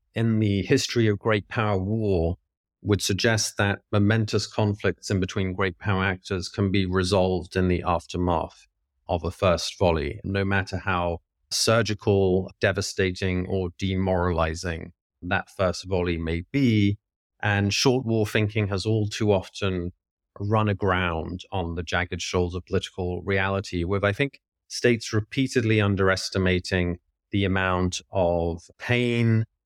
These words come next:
devastation, and economic loss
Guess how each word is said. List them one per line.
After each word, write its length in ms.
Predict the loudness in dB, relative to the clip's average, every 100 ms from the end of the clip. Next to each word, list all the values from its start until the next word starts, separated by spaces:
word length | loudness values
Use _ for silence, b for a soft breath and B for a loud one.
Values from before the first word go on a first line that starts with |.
| _ _ _ _ -4
devastation, 1040 | 0 0 0 2 2 2 0 2 2 0 0
and 160 | -2
economic 600 | -2 -2 0 2 0 0
loss 520 | 2 2 0 -4 -10